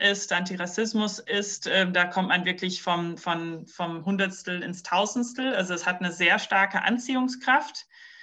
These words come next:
ähm, und man braucht Durchhaltevermögen. Also ich glaub, das ist auch der Grund, es gibt viele Menschen, die mit Capoeira anfangen, die dann, äh,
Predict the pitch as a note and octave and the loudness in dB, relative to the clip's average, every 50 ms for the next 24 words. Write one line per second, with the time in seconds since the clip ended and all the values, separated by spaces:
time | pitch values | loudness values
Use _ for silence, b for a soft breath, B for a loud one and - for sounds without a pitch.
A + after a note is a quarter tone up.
0 | B B B B B B G3 G3+ G#3 G#3 G3+ G3+ G#3+ A#3 A#3 A3+ A3 A3 G#3+ A3 | B B B B B B 4 4 4 4 2 0 0 2 2 4 2 0 2 2
1 | G#3+ G#3 G3+ - G3 F#3 F3+ F3+ E3 D3+ D#3 D#3 D#3+ - E3+ D#3+ D#3+ D#3 D3 C#3+ | 2 2 2 0 -2 -2 0 0 0 0 0 -2 -4 -8 -8 -6 -6 -4 -6 -6
2 | - D3 D3 C3+ - - - E3 D#3 D#3+ E3 E3 D#3 D#3+ D#3+ - F3 E3+ E3+ F3+ | -6 -6 -8 -8 -6 -2 -2 -2 2 4 4 4 4 4 2 0 -2 -2 0 0
3 | F#3 F3+ - F#3 - D#3+ F3+ F3+ F3+ - - F3 E3+ E3 - - F#3 F#3 G3 F#3 | -4 -4 -2 0 2 2 2 0 -2 -4 0 0 0 0 0 0 2 2 2 0
4 | - - - D#3+ - G3 F3+ - - F#3 G3 F#3+ F#3 F#3 F#3 F#3 - F3+ F#3 F#3 | -2 -6 -6 -4 -2 -2 -2 -2 0 0 2 4 4 2 2 0 -2 -4 -2 -2
5 | F3+ F3 F#3 F3+ - - F3+ F3 F3 - F3+ G3+ A3 A3 - G#3+ G#3+ G#3+ G#3+ G#3+ | -2 0 -2 -2 0 2 2 4 6 6 6 4 4 4 4 4 6 6 2 2
6 | G#3 F#3 G3+ G3 F#3 F3+ F3 F3 F3 F3 F3 E3+ E3+ E3 | 2 -2 -4 -2 0 0 0 0 0 -2 0 0 0 0